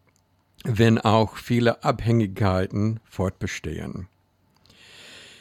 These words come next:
Im Kern geht es dem Afropolitanismus um eine Verschiebung des Sprachduktus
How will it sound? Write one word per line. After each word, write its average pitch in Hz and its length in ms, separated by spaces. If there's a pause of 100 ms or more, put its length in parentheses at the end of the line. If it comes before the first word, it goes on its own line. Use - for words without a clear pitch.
(180)
Im 147 160
Kern 165 380
geht 117 220
es 113 140
dem 110 260
Afropolitanismus 113 1300
um 117 240
eine 101 260
Verschiebung 123 840
des 101 160
Sprachduktus 104 1040